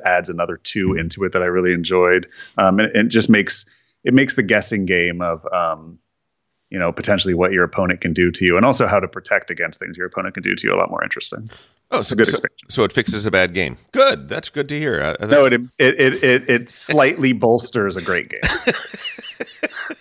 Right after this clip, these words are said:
Speaker 1: I, I love Res Arcana, uh, unabashedly. I think it's a fantastic, it's, it's my perfect, uh, Magic the Gathering engine builder hybrid.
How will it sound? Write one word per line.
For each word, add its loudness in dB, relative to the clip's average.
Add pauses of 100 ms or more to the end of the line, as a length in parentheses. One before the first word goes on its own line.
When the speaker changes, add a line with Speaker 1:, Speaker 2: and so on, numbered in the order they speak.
(720)
Speaker 1:
I, 6
I 4
love 4
Res -2
Arcana, -10 (100)
uh, 0
unabashedly. -2
I -12
think -12
it's -10
a -8
fantastic, -6 (460)
it's, -2
it's 2
my 6
perfect, -2 (800)
uh, 2
Magic 0
the -4
Gathering -2
engine -8
builder -6
hybrid. -6